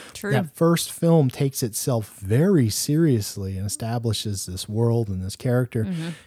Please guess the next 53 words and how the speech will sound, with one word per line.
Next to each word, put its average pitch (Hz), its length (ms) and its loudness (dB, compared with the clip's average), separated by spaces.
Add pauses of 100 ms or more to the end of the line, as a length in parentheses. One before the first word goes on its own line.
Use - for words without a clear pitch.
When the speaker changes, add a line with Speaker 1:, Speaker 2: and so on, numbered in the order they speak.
(180)
Speaker 2:
And 120 180 6
then 143 220 8
you 131 100 6
have 135 180 2
a 131 60 4
lot 131 260 4
of 143 80 4
fun 147 360 4
with 120 140 4
him 113 260 4
in 107 100 2
the 98 80 0
sequels, 90 840 -2
you 127 140 0
know, 101 140 0
Speaker 1:
Right. 226 420 0
Speaker 2:
more 135 380 8
fun 123 260 4
in 107 160 4
some 113 260 4
sequels 107 520 -2
than 104 120 2
in 107 140 4
others, 175 240 2
but 196 160 -2
they're 254 160 -4
all 165 240 2
worthy. 90 420 -2
They're 165 220 4
all 131 180 4
worthy 92 400 -2
of 85 120 -10
being 101 160 -4
Speaker 1:
Mm-hmm. 90 100 -4
Speaker 2:
watched. 104 320 -2
And 104 100 0 (400)
I've 170 80 -2
seen 135 200 2
a 107 60 4
lot 110 280 2
of 117 100 4
the 110 80 0
Godzilla 110 540 2
movies, 113 380 4
not 165 120 4
as 101 120 4
much 101 200 2
as 104 120 0
I 104 60 0
would 101 180 -4
like 101 220 -2
to, 98 180 -2
but 107 180 -2